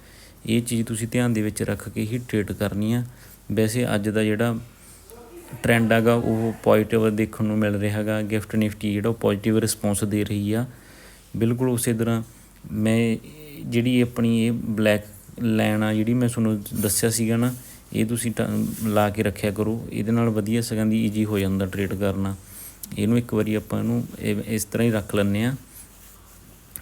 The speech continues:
ਦੂਜੀ, ਦੂਜੀ ਨੂੰ ਕੱਟ ਦਿੰਦੇ ਹਾਂ ਆਪਾਂ। ਤੇ Sensex ਦੀ ਗੱਲ ਕਰੀਏ ਤਾਂ Sensex ਆ ਜਿਹੜਾ ਸਪੋਰਟ ਜ਼ੋਨ ਹੈਗਾ ਇਹਦਾ ਬਿਆਸੀ ਹਜ਼ਾਰ ਆ ਤੇ ਇਕਿਆਸੀ ਪੰਜ ਸੌ।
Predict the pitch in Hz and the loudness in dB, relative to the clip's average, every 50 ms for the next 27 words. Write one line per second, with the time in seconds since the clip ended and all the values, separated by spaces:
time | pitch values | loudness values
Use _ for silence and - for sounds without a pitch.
0 | 127 117 110 113 104 98 104 107 113 117 110 113 110 110 110 110 107 95 110 110 | -4 -2 0 0 0 2 2 2 2 2 2 2 2 2 2 2 2 0 -2 -4
1 | - - 98 98 101 101 101 101 104 101 101 - 127 107 98 - - - - - | -2 -2 -2 0 0 0 0 0 -2 -4 -4 -6 -6 -8 -8 -10 -14 -20 -20 -20
2 | - - - - - - - - - - - - - - - - - - - - | -20 -20 -20 -20 -20 -20 -20 -20 -20 -20 -20 -20 -20 -20 -20 -20 -20 -20 -20 -20
3 | - - - - - - - - 110 107 107 107 - - - - - - - - | -20 -20 -20 -20 -14 -6 -2 0 0 0 0 -2 -4 -6 -10 -16 -20 -14 -6 -4
4 | - - 120 113 117 110 - 120 110 - - 120 120 120 113 120 117 113 117 113 | 0 0 2 2 2 2 0 0 0 -2 0 2 2 4 6 6 4 4 2 2
5 | 123 117 113 117 120 117 - 120 117 117 120 - 120 107 107 107 - 127 113 - | 2 2 4 2 2 2 2 0 0 0 0 0 0 0 0 0 0 -2 -2 -2
6 | - - 123 117 117 117 120 123 123 120 - - - - - - 117 110 104 120 | -2 0 2 4 4 4 4 2 2 0 -2 -4 -8 -8 -4 0 0 2 2 2
7 | 117 110 110 113 120 120 120 113 117 123 120 113 123 120 113 110 104 101 - - | 4 4 4 4 4 4 4 4 4 4 2 4 2 2 2 2 2 0 -2 -2
8 | 110 107 107 113 113 113 113 117 113 110 - - - - - - - - - - | -2 0 0 2 2 2 2 0 -2 -4 -6 -12 -20 -20 -20 -20 -20 -12 -4 -2
9 | 110 104 - - 110 107 - - 120 - - 104 98 98 - - 143 143 151 | -2 -2 2 2 2 2 4 2 0 2 2 0 0 0 0 0 0 0 0